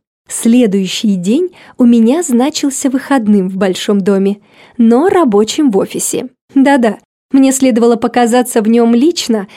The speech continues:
чтобы обговорить детали нового заказа. С некоторых пор, по понятным причинам, общение с Димой стало для меня настоящим испытанием,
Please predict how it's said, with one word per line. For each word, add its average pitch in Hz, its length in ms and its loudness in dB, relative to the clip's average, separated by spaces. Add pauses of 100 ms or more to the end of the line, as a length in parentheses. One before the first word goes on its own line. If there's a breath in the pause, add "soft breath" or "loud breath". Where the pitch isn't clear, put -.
чтобы 247 340 -2
обговорить 220 760 0
детали 226 520 0
нового 208 560 2
заказа. 220 640 -6 (400 soft breath)
С - 140 -8
некоторых 247 480 0
пор, 339 240 0 (220)
по 262 80 -2
понятным 226 540 2
причинам, 226 640 -2 (120)
общение 247 560 0
с 277 60 -2
Димой 202 340 0
стало 202 360 -4
для 202 160 0
меня 220 260 2
настоящим 226 760 0
испытанием, 262 800 -4